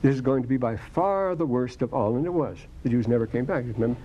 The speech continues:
remember, they became non-persons. They had known no identity whatever. Then comes the great persecution of two thousand years. You had, as late as the eighteen fifties, uh,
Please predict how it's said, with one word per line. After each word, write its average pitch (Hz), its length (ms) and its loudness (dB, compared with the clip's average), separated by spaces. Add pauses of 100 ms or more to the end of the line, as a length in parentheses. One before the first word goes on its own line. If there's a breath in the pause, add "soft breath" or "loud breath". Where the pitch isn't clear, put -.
(220 loud breath)
remember, 127 220 2
they 139 100 2
became 120 460 0
non-persons. 110 720 0
They 123 80 -2
had 113 120 -2
known 160 500 2 (300 loud breath)
no 151 200 4
identity 156 400 0
whatever. 107 420 -2 (680 loud breath)
Then 131 220 6
comes 123 300 0
the 117 80 -2
great 120 280 2
persecution 117 600 0
of 110 120 -4
two 107 120 0
thousand 98 440 -2
years. 107 340 -6
You 110 100 -2
had, 120 200 0 (460 loud breath)
as 110 160 6
late 139 240 2
as 127 160 0
the 135 100 2
eighteen 139 320 0
fifties, 107 500 -2
uh, 104 520 -4